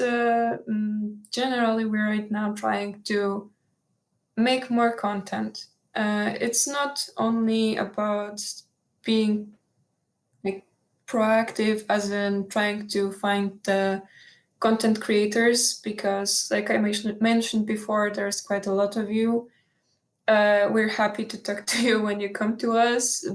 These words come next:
but it's hard to actually actively reach out to you. Um, but, you know, if it happens, we, we end up with things like our podcast today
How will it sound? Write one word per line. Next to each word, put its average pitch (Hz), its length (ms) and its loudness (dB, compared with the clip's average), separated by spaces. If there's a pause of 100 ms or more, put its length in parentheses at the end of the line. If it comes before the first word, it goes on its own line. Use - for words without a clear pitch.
but 208 300 -2
it's 220 200 0
hard 208 360 0
to 196 80 -2
actually 202 580 0
actively 196 600 -4
reach 196 280 -4
out 196 260 0
to 226 100 -2
you. 285 400 0 (720)
Um, 208 840 2 (180)
but, 254 460 0
you 370 80 8
know, 226 400 0 (100)
if 285 180 2
it 330 100 2
happens, 277 800 2
we, 226 420 -2
we 208 240 -4
end 214 240 0
up 202 200 0
with 208 220 -6
things 202 280 -6
like 190 340 -2 (180)
our 202 260 0
podcast 233 540 -2
today 269 460 0